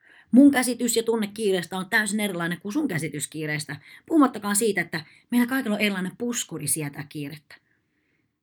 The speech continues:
Ja siksipä on oikeastaan haastavaa antaa mitään yleistä y-, hyvinvointiohjetta siitä, että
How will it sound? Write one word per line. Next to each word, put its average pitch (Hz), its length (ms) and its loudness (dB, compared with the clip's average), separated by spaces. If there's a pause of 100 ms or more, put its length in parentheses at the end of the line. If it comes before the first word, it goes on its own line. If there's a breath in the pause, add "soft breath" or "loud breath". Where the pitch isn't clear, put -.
(140)
Ja 180 220 -2 (140)
siksipä 233 540 2
on 202 160 2
oikeastaan 185 440 -2
haastavaa 160 380 -2
antaa 156 300 -4
mitään 175 340 0
yleistä 180 500 2
y-, 180 180 -2
hyvinvointiohjetta 160 720 -2
siitä, 156 380 -4
että - 240 -12